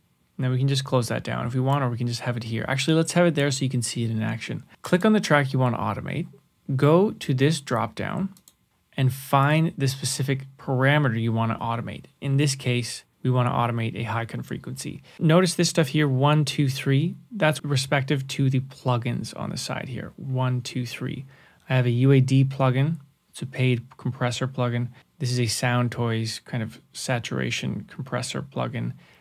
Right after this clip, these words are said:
and this is a, a channel E Q here. I'm gonna show you a little trick here though. If you,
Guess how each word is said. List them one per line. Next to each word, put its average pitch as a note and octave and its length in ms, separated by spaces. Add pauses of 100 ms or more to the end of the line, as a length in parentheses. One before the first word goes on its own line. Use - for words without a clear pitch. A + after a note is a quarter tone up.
(160)
and B2 160
this A2+ 160
is A2+ 120
a, A2 340
a - 60
channel A2+ 340
E - 80
Q - 200
here. - 280 (320)
I'm E3+ 80
gonna A3 100
show A3 140
you G#3+ 140
a - 20
little E3+ 200
trick D3 260
here C3 180
though. A#2+ 320 (320)
If F3 340
you, A3 440